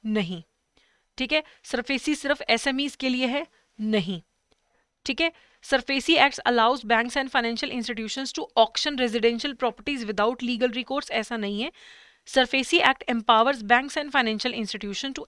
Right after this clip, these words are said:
enforce their security interest in certain assets without the intervention of the court। तो डी यहाँ पे करेक्ट आंसर है कि बैंक को ना कोर्ट जाना है, ट्रिब्यूनल जाना है, जो एसेट गिरवी रखी थी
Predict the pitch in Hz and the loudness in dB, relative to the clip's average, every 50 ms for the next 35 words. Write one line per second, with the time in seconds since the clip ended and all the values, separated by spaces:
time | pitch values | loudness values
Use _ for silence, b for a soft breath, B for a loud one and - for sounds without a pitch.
0 | - 254 254 247 - - 277 285 320 277 - 320 277 - - 262 214 233 208 202 | -4 -4 -2 -4 -4 -2 -2 0 0 -2 -2 -4 -6 -4 -4 -4 -2 -2 -2 -2
1 | - - 247 - 220 208 196 - 240 302 339 B B B B B B B B - | -4 -6 -6 -6 -6 -6 -4 -2 -2 -2 -2 B B B B B B B B -2
2 | 269 277 247 - 262 233 226 - 269 262 240 - 196 196 - - 294 254 226 208 | -2 -2 0 2 2 2 2 2 0 -2 0 0 -2 0 -2 -4 -6 -6 -4 -2
3 | 202 226 190 220 226 262 240 226 - - 254 220 208 240 220 214 208 190 - - | -2 2 4 4 2 2 0 -2 -4 -4 -4 -2 -2 0 0 0 -2 -4 -4 -4
4 | 214 202 185 190 240 - - 190 170 160 B B B B B B - 277 254 196 | -4 -4 -4 -4 -4 -4 -2 -4 -6 -6 B B B B B B -6 -6 -4 0
5 | 190 277 311 330 302 269 240 277 262 - 269 - 233 214 208 - - 202 196 185 | 0 2 2 2 0 0 0 0 -2 -2 -2 -2 -2 -4 -2 -2 0 0 0 -2
6 | - - 233 254 - - 226 202 226 208 220 226 - 269 262 269 - - 240 220 | -2 -4 -4 -4 -4 -4 -2 0 0 -2 -2 -2 -4 -4 -4 -4 -2 0 0 2
7 | 214 196 - 233 226 233 262 262 - 254 233 190 196 190 196 214 214 226 214 196 | 2 2 0 -2 0 0 -2 -4 -6 -6 -6 -6 -4 -4 -2 -2 -2 -2 -2 0
8 | 202 208 226 285 B B B B B B 220 185 269 302 277 226 233 - 269 269 | -2 -2 -4 -6 B B B B B B -4 0 2 2 4 4 2 2 2 0
9 | 220 190 233 233 233 240 214 - - - 233 220 - 285 311 | 0 -2 -4 -2 -2 -2 -4 -4 -4 -6 -6 -6 -4 -6 -6